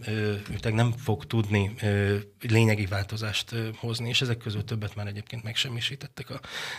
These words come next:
az oroszok, akár, ö, hány is volt eredetileg. Tehát az látszik, hogy kezd kimerülni az ukrán hadsereg, ezt mi látjuk.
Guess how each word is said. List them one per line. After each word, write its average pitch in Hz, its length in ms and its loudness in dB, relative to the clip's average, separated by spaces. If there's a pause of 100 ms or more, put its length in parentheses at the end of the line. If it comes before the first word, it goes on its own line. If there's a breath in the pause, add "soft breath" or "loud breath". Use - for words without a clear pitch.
az - 80 -8
oroszok, 113 340 -2
akár, 117 420 4
ö, 117 240 8
hány 110 300 4
is 107 180 2
volt 101 340 2
eredetileg. 117 520 -4 (200 loud breath)
Tehát 147 280 6
az 151 100 8
látszik, 139 520 8
hogy 120 640 6
kezd 135 380 8
kimerülni 113 580 8
az 104 300 2
ukrán 107 320 0
hadsereg, 113 480 2
ezt 113 240 4
mi 120 120 8
látjuk. - 440 4